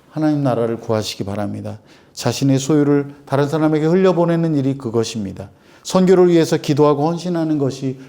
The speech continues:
하나님 나라를 위해서 구하는 것입니다. 저와 여러분 모두가 탐심이나 염려를 넘어서 오직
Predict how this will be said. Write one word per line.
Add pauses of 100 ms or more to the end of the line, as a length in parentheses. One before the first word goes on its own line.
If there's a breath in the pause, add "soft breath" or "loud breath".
(240 loud breath)
하나님
나라를
위해서 (320 loud breath)
구하는
것입니다.
저와
여러분
모두가 (640 soft breath)
탐심이나
염려를
넘어서 (340 loud breath)
오직